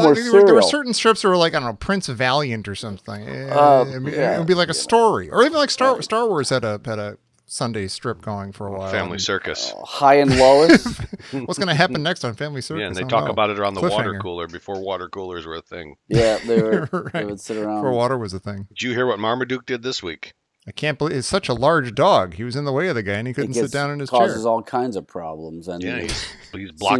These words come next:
Speaker 1: like you
Speaker 3: traffic
Speaker 1: wouldn't wanna
Speaker 3: again this
Speaker 1: deal with
Speaker 3: week.
Speaker 1: it, but they love him, so they deal with it.
Speaker 3: Yeah, he's
Speaker 2: That guy
Speaker 3: lovable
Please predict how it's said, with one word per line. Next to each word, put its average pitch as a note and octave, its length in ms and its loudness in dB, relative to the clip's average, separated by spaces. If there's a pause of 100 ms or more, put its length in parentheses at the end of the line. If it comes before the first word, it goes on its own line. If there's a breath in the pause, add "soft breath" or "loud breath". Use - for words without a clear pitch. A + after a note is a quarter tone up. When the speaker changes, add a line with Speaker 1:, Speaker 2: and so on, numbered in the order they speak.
Speaker 1:
like - 20 2
you B2 100 4
Speaker 3:
traffic A#2 200 2
Speaker 1:
wouldn't A2+ 240 4
wanna A#2 140 4
Speaker 3:
again G#2 80 0
this G2+ 80 -2
Speaker 1:
deal C#3 140 6
with A#2+ 180 8
Speaker 3:
week. A2 100 6
Speaker 1:
it, G2 80 -2
but G#2 180 0
they G#2+ 180 -2
love F#2+ 260 -2
him, F#2 140 -12
so F2+ 180 -10
they F#2 120 -8
deal D#2 300 -12
with C#2+ 160 -14
it. C#2+ 160 -18
Speaker 3:
Yeah, F#2 200 -4 (300)
he's G2 100 -12
Speaker 2:
That - 100 -4
guy D3 60 0
Speaker 3:
lovable D3 100 0